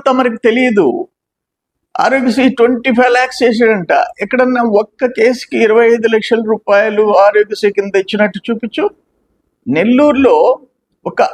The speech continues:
మంచి హాస్పిటల్స్, అపోలో and, ఆ, కిమ్స్ రెండు దండం పెట్టేసి నీ టైంలో, జగన్మోహన్ రెడ్డి టైంలో,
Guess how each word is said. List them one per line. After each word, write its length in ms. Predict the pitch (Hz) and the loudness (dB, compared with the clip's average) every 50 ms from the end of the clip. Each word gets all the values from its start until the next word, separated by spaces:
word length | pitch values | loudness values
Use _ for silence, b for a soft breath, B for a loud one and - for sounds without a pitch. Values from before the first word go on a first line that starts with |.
| - - - _ _ - | -6 -16 -20 _ _ -4
మంచి 580 | 147 165 247 302 320 320 - - - 285 277 | -2 -2 -2 -2 -4 -8 -10 -4 0 0 2
హాస్పిటల్స్, 760 | 233 - 247 247 233 - - 240 240 - 226 185 143 - - - | 2 2 0 0 0 -2 -4 -4 -2 0 0 -2 -2 -2 -2 -2
అపోలో 580 | 156 170 - - 233 240 240 247 262 254 - - _ _ _ _ _ _ _ _ _ _ _ - 180 233 262 | -2 0 0 0 0 2 2 2 2 0 -2 -8 _ _ _ _ _ _ _ _ _ _ _ -4 -2 -2 -2
and, 240 | 277 285 262 254 - _ _ _ _ _ _ - - | -2 -2 -4 -6 -6 _ _ _ _ _ _ -4 -2
ఆ, 220 | 208 208 214 208 202 208 - | 0 2 2 0 0 0 -2
కిమ్స్ 380 | - 240 269 240 202 - 135 - - - _ _ _ _ _ _ _ _ _ - - | 0 0 0 0 0 -2 -6 -8 -8 -12 _ _ _ _ _ _ _ _ _ -6 -2
రెండు 260 | 185 220 247 269 294 | 0 0 0 0 0
దండం 380 | 240 214 226 214 233 262 269 269 | 0 2 0 2 0 0 0 0
పెట్టేసి 540 | 254 - - 226 226 - 233 226 233 226 | 0 0 0 -2 -2 -4 -4 -4 -4 -2
నీ 180 | 214 208 233 254 | 0 0 -2 0
టైంలో, 420 | - 247 240 247 240 226 196 165 | 0 0 0 0 0 0 0 0
జగన్మోహన్ 480 | - - 202 220 240 240 240 247 240 220 | 0 2 0 0 0 0 0 0 2 0
రెడ్డి 200 | 214 214 - 214 | -2 -2 -2 -2
టైంలో, 420 | 185 190 185 165 139 123 92 - | -2 -2 -2 -2 -2 -4 -4 -4